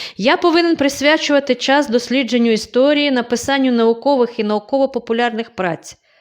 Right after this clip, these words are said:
а ще художніх книг, бо мені це подобається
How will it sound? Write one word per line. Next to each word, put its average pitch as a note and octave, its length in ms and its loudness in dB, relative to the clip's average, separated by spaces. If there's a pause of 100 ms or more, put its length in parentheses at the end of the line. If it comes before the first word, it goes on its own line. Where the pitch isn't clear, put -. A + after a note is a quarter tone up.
(280)
а F#3 100 -4
ще G3+ 420 -4 (220)
художніх A3 460 -2
книг, F#4 240 -2 (640)
бо A#3 140 2
мені C4+ 280 2
це F#3+ 280 -4
подобається F#3+ 920 -2